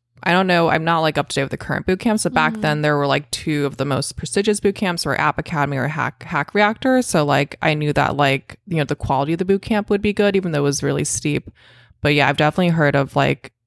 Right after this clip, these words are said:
Speaker 1: you know, other, I guess, like, less reputable boot camps who are just taking, maybe they charge less, but, you know, but they,
Speaker 2: Yeah.
Speaker 1: like, don't give a good quality, um, of teaching. And so that's, that's not great either.
Speaker 2: Yeah.
Speaker 1: Um, but, like, I definitely still,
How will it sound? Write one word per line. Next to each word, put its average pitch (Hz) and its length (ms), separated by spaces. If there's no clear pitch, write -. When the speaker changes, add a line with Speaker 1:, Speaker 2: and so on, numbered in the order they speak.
Speaker 1:
you 160 80
know, 135 160
other, 143 520
I 143 80
guess, 139 220
like, 139 200
less 139 280
reputable 139 440
boot 147 200
camps 135 320
who 147 60
are 139 60
just 139 300
taking, 147 380
maybe 165 260
they 165 100
charge 139 300
less, 131 400
but, 151 120
you 147 80
know, 135 120
but 233 220
they, 143 80
Speaker 2:
Yeah. 147 60
Speaker 1:
like, 139 200
don't 139 240
give 139 160
a 143 60
good 139 180
quality, 139 580
um, - 160
of 139 160
teaching. 170 500
And 151 120
so 135 180
that's, 131 280
that's 143 260
not 135 180
great 135 220
either. 135 480
Speaker 2:
Yeah. 208 440
Speaker 1:
Um, 135 100
but, 147 140
like, 143 260
I 160 120
definitely 185 340
still, 147 640